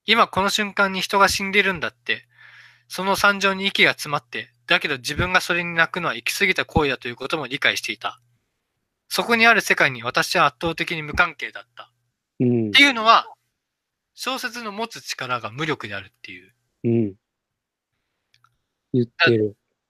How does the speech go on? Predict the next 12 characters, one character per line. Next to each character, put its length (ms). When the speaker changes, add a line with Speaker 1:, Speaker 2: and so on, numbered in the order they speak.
Speaker 1:
だ- 60
Speaker 2:
う 40
ん。 100
Speaker 1:
そ 140
の、 380
ま 140
た 120
玉 260
木 140
は 160
そ 120
の 280